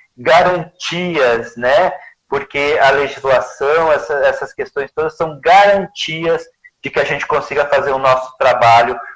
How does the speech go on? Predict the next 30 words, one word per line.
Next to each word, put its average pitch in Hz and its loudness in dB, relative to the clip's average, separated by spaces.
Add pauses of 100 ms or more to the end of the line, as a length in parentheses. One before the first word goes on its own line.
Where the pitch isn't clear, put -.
(100)
com - -10
mais 131 2
dignidade 123 0
no 123 -10
dia 127 -2
a - 2
dia. 87 -10 (280)
E 127 0
a 135 4
Cláudia 135 4
é 135 4
essa 139 2
pessoa 135 -4
que 147 -10
luta 135 -4 (340)
por 139 -2
essas 123 -2
questões 117 -6 (280)
no 127 -6
nosso 117 0
país. 101 2
Então, 120 -2
Cláudia, 127 0
meu 131 -2
agradecimento, 123 -4 (500)
meu 123 -4
sincero 143 2
agradecimento, 127 -2
eu - -6
sou 127 -2